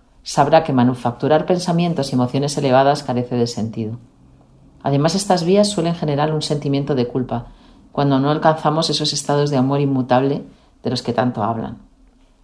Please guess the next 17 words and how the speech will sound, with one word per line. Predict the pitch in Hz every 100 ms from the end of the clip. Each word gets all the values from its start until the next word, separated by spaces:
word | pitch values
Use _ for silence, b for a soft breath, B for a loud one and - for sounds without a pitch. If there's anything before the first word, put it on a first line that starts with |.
| _
Los | 160 160
modelos | 156 160 233
que | 208
explican | 202 208 202 185
el | 165
funcionamiento | 156 151 143 139 151 175
de | 160
los | 139 -
planos | 143 147 151
de |
la | 135
existencia, | 139 127 - 143 147 160
el | 147
pensamiento | 127 127 123 123 123
y | 123
la | 117
conciencia. | 107 104 - 110 101 - -